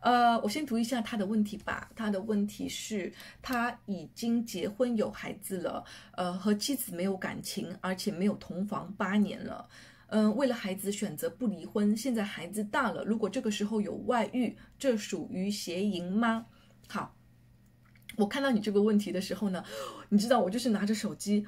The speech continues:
我说了一句：“哇，这就是你修行的时候了。”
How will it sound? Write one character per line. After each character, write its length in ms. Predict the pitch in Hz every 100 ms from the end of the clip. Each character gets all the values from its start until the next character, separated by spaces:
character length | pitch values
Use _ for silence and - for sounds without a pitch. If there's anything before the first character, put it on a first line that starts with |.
| -
我 80 | 185
说 180 | 185 233
了 60 |
一 80 | 220
句 280 | 202 202 180 - -
：“哇， 360 | 247 311 269 - - - -
这 100 | 359
就 120 | 359
是 100 | 339
你 140 | 254
修 240 | 208 320 320
行 180 | 208
的 60 | 220
时 180 | 214 208
候 220 | 277 233
了。” 260 | 196 -